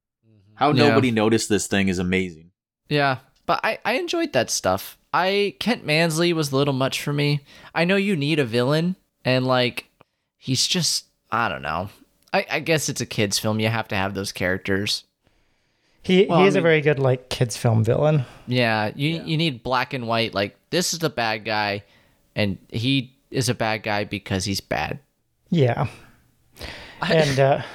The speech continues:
Speaker 3: yeah.
Speaker 4: I have a hard time believing that a deer is not startled by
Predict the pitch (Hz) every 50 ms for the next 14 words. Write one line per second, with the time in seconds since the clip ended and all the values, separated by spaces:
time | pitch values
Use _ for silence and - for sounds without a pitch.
0 | - - - - - - - 160 - - - - - _ _ _ _ - 139 143
1 | 139 135 151 151 139 - 156 156 135 123 127 127 131 139 131 143 147 139 120 123
2 | 120 117 - - _ _ _ - 120 120 113 101 117 120 117 113 120 127 135 135
3 | 135 - _ _ _ _ _ - 120 104 107 117 117 113 - - - 120 107 107
4 | 113 117 110 107 113 107 104 104 101 98